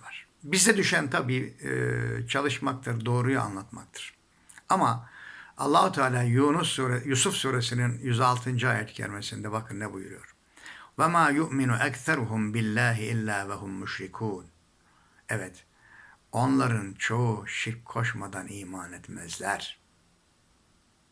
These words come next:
Allah'a iman etmezler. Demek ki insanların çoğu şirk koşarak iman ediyorlar.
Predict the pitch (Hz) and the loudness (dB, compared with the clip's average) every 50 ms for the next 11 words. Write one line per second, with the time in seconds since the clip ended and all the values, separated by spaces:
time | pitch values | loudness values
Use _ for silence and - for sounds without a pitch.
0 | _ _ - - 98 92 92 87 92 98 98 98 95 87 90 95 95 92 - - | _ _ -12 -10 -8 -8 -8 -6 -6 -6 -8 -8 -10 -12 -10 -10 -10 -10 -10 -14
1 | 90 90 90 - - - - - - _ _ _ _ - - - - - - - | -14 -14 -14 -14 -16 -16 -18 -20 -20 _ _ _ _ -20 -20 -20 -20 -20 -8 0
2 | 156 196 254 247 220 - - 143 175 208 220 214 - 233 170 143 120 107 104 107 | 2 4 6 6 4 4 2 2 6 6 6 6 6 4 4 4 2 0 0 -2
3 | 107 110 113 - 151 185 202 202 214 226 277 269 - - _ _ _ _ _ _ | -6 -4 0 4 8 8 10 10 10 8 6 4 -2 -12 _ _ _ _ _ _
4 | _ _ _ _ - - - - - 208 247 240 - - - - 127 117 120 110 | _ _ _ _ -8 -4 0 4 6 6 6 6 4 0 -4 -2 -2 -2 -2 -2
5 | 101 101 98 - 101 98 92 92 - - - - - - | -2 -4 -4 -6 -8 -10 -10 -10 -10 -12 -12 -14 -16 -20